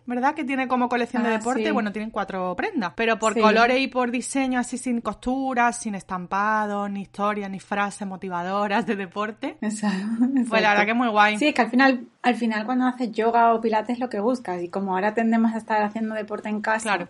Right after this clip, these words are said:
Speaker 2: y, hombre, yo por ejemplo hago yoga y hago pilates, no hago crossfit ni nada de eso, pero,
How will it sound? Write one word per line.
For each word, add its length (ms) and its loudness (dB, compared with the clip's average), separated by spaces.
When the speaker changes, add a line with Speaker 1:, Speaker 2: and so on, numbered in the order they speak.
Speaker 2:
y, 640 2
hombre, 200 4
yo 120 0
por 100 2
ejemplo 260 -2
hago 120 0
yoga 280 2
y 60 4
hago 180 2
pilates, 480 2
no 200 2
hago 340 0
crossfit 400 -6
ni 260 -10
nada 300 -6
de 80 -2
eso, 300 -6
pero, 600 -4